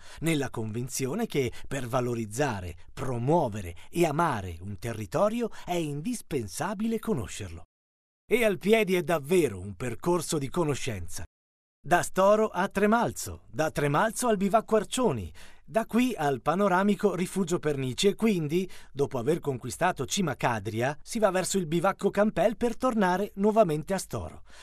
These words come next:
Cinque tappe attraverso le antiche faggete dei versanti a nord, le colorate praterie in quota, le frastagliate quinte delle cime che conservano vivi i ricordi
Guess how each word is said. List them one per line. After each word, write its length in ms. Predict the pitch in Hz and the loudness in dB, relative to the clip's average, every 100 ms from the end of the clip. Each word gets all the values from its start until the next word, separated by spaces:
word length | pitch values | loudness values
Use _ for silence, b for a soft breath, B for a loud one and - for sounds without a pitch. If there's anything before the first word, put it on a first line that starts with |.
| B - | B -4
Cinque 460 | - 285 254 175 | 0 0 2 0
tappe 480 | - 247 - 285 247 | 2 2 0 -8 -8
attraverso 680 | - 170 214 196 202 - 175 | -6 0 4 6 4 4 -2
le 160 | 160 | 0
antiche 600 | 156 135 - 226 233 226 | 0 -2 -2 -2 0 0
faggete 580 | 180 143 123 175 208 208 | 0 -4 -2 0 0 -2
dei 140 | 156 151 | -2 -2
versanti 500 | 151 - 165 160 143 | -4 -2 -2 0 0
a 60 | |
nord, 380 | 190 208 110 101 - B | 4 4 2 -6 -10 B
le 200 | - 180 | 0 2
colorate 640 | - 165 160 160 185 180 165 | 2 0 2 4 2 2 -2
praterie 500 | 156 160 151 185 190 | 0 0 0 2 2
in 140 | 147 | 0
quota, 440 | 190 220 160 95 85 B B B | 4 4 2 -4 -8 B B B
le 180 | 143 156 | -4 -2
frastagliate 920 | 156 160 - 156 156 175 190 - 165 | 0 0 2 0 2 2 2 0 -4
quinte 440 | - 190 202 - 151 | 0 2 2 0 0
delle 280 | 131 127 | 0 0
cime 420 | 123 175 190 175 131 B B | -2 0 2 2 0 B B
che 140 | - 156 | -10 -6
conservano 640 | 170 147 170 160 151 143 | -6 -4 -2 0 0 0
vivi 480 | 127 190 117 87 85 | 0 0 0 -6 -10
i 60 | 92 | -12
ricordi 580 | 107 147 156 135 139 | -2 0 0 0 -4